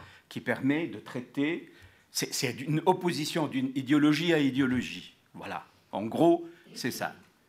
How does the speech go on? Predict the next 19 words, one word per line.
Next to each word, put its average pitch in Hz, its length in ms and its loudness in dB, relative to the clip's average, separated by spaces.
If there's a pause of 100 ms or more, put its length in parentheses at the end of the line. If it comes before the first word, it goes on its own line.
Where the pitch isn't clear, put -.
(220)
Je - 100 6
ne 170 80 6
suis 143 200 2
pas 113 140 0
sûr - 280 -6
que 104 100 -8
ça 90 180 -2
marche. - 480 -8 (600)
Et 127 100 6
même, 160 220 4
je 135 80 -4
suis 135 200 -6
sûr 165 300 0
que - 80 0
du 131 140 0
contraire. 104 680 -2 (760)
Et - 80 -2
qu'il 143 180 0
faut 170 500 2